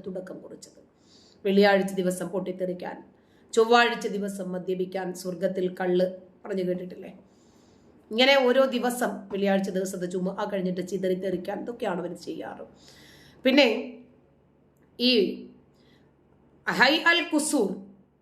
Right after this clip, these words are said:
ഈ പ്രദേശത്തെ വീടുകൾ ഇന്ന് എല്ലാം അടഞ്ഞു കിടക്കുകയാണ്. ജനലുകൾ വരെ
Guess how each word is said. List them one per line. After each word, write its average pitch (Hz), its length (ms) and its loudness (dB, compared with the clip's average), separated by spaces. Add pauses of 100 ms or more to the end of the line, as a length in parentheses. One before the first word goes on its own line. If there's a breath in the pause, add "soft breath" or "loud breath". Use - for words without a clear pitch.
(120)
ഈ 311 140 4 (440)
പ്രദേശത്തെ 285 680 4 (100)
വീടുകൾ 240 480 0 (300)
ഇന്ന് 226 220 -4 (240)
എല്ലാം 233 600 0 (180)
അടഞ്ഞു 185 360 -6
കിടക്കുകയാണ്. 180 540 -14 (880 soft breath)
ജനലുകൾ 320 600 4 (180)
വരെ 311 200 6